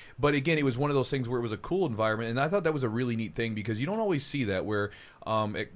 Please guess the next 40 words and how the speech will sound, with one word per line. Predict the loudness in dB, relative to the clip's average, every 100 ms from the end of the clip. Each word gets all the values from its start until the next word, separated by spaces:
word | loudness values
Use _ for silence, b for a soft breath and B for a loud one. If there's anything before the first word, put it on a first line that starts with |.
| -16 -6
where | -2
we | 0
were | 0 2
out | 0
training | -4 -6 -4 -4
at | -8
Kyle's, | -4 0 2 0
there | -2
were | -2 -4
several | -2 -2 2 2
other | 0
black | -2 0 0 -2
belts. | -2 -2 -2 -6
Not | -4 -4 -2
all | 0 2 0
of |
them | -2 -4
were | -6 -8
from | -6 -4 -2
his | -2 -4
gym, | -6 -6 -6 -6 -10 -8
were | -8
training | -4 -2 -2 -2
there, | -4 -6 -8 b b b
and | -8 -4
we |
were | -2 0
all | 0
training | -2 -4 -4 -4
together. | -4 -2 -2
So | -4 -8
some | -6
guys | -2 -2 -4
from | -8
different | -8 -8 -4
parts | -4 -4
of | -8 -6
the, | -6
the | -6 -4
area, | -4 -4 -4 -6